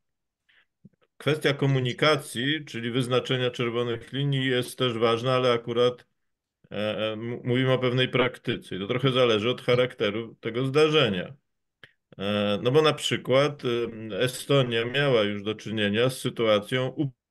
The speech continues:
uprowadzenia oficera Straży Granicznej przez, em, przez Rosjan, który został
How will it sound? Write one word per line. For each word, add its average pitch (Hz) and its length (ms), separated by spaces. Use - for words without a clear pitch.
uprowadzenia 123 1120
oficera 120 520
Straży 120 440
Granicznej 107 640
przez, 104 460
em, 107 260
przez 113 260
Rosjan, 120 420
który 131 280
został 131 460